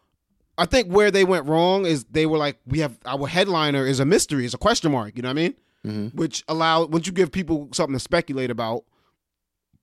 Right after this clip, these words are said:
Speaker 1: they're gonna do the little internet rumors and, "Oh, you know, they, they was in Odd Future together. Why would he not bring Frank Ocean up?" You know what I mean?
Speaker 2: Mm-hmm.
Speaker 1: And then I think when it was revealed that it's Drake, people was like,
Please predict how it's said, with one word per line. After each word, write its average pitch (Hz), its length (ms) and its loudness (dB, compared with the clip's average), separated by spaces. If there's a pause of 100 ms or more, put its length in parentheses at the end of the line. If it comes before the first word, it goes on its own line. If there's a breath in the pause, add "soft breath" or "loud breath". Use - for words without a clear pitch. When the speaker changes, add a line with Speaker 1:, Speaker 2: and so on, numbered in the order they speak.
(320)
Speaker 1:
they're 147 100 -6
gonna 151 140 -2
do 143 140 -4
the 131 40 -8
little 139 240 -8
internet 147 380 0
rumors 135 500 -2
and, 123 200 -8 (280 soft breath)
"Oh, 147 140 -6
you 160 80 -2
know, 156 320 -2
they, 151 140 -2
they 147 220 -6
was 151 160 -2
in 147 220 0
Odd 139 260 -2
Future 151 280 -4
together. 135 480 0 (600 soft breath)
Why 143 200 0
would 165 180 4
he 170 120 2
not 160 240 0
bring 143 160 2
Frank 135 240 -2
Ocean 120 260 -6
up?" 107 160 -10
You 127 60 -4
know 135 80 -2
what 147 100 0
I 175 40 4
mean? 285 80 -2 (360)
Speaker 2:
Mm-hmm. 101 240 -12 (960)
Speaker 1:
And 131 100 -6
then 135 80 -2
I 131 60 -2
think 139 300 -2 (160)
when 139 300 -4
it 139 80 -4
was 131 200 -6
revealed 131 360 -2
that 131 100 -4
it's 117 120 -10
Drake, 175 460 -2 (800)
people 165 240 0
was 165 160 2
like, 170 180 0